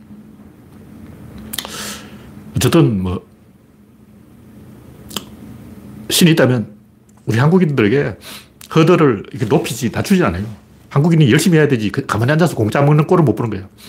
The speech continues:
한국인들이 더 분발하라. 이런 메시지로 알아두면 되겠습니다. 네, 다음 곡지는 국제사회의 작동 법칙. 뭐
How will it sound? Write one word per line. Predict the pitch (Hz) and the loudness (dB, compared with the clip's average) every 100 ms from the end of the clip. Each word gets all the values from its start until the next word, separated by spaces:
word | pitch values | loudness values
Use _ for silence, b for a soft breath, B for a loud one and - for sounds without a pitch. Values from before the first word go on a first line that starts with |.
| B B B B B B B - - | B B B B B B B -16 -2
한국인들이 | 135 147 135 113 - - | 2 4 4 2 -4 -2
더 | 127 123 | 2 4
분발하라. | 131 139 139 175 151 - _ B B B | 4 2 4 2 0 -6 _ B B B
이런 | 110 123 135 127 - | 0 0 0 -4 -6
메시지로 | 107 156 127 123 | -2 2 2 2
알아두면 | 127 127 131 135 | 2 2 0 -2
되겠습니다. | 92 - 107 - - - B B B B B B - - | -4 -4 -6 -10 -20 -20 B B B B B B -20 -4
네, | 95 78 - | -2 -2 -4
다음 | 123 127 | -2 0
곡지는 | 113 - 131 110 B B B B B - _ | 0 2 0 -2 B B B B B -20 _
국제사회의 | - 139 - 170 175 165 147 160 190 220 240 | -2 -2 0 2 4 4 4 6 4 2 -2
작동 | - - 127 110 | -8 -2 0 0
법칙. | 95 - 107 107 127 151 | -4 -6 -10 -10 -10 -8
뭐 | 110 110 | -6 -8